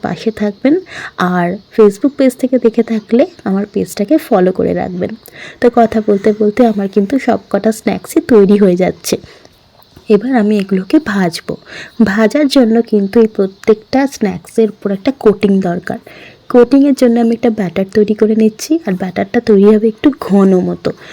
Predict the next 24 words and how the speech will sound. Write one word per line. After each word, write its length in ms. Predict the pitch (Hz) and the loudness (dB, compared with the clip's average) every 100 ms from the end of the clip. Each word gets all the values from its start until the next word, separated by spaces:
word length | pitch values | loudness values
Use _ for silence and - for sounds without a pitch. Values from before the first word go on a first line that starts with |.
| - - | -14 0
তো 80 | 214 | 2
ঘন 360 | 196 208 226 294 | 2 2 2 2
ব্যাটার 280 | 277 285 269 | 2 0 2
তৈরির 300 | 254 226 233 - | 2 2 2 0
জন্য 300 | 226 214 254 | 0 0 0
আমি 240 | 233 208 | 0 -2
এখানে 320 | 202 202 233 | -2 0 2
মোটামুটি 540 | 269 208 208 208 214 269 | 2 0 0 -4 -2 -4
পাঁচ 360 | - 202 196 | -4 -6 -4
টেবিল 300 | - 202 220 | -2 2 2
চামচ 320 | 214 226 240 240 | 0 0 -2 -2
বেসন 380 | 202 170 - 214 | -4 -4 0 2
নিয়ে 180 | 214 220 | 4 4
নিয়েছি 340 | 220 226 - | 2 0 -2
প্রথমে, 400 | 226 220 226 240 339 - - - - | -2 -2 0 0 -2 -10 -20 -18 -2
তারপর 260 | 233 262 | 0 0
কর্নফ্লাওয়ার 640 | 254 240 233 226 262 269 269 | -2 0 0 0 0 2 4
নিয়ে 200 | 247 226 | 6 4
নেব 260 | 220 220 | 2 0
তিন 300 | 320 269 233 | 0 2 2
টেবিল 340 | 220 208 196 196 | 4 2 2 0
চামচ 400 | 196 185 180 - 180 | -4 -6 -6 -8 -10
মতো, 220 | 170 - - - - - | -8 -10 -12 -20 -20 -8
তারপরে 540 | - 233 220 247 240 | -2 -2 -2 -2 -2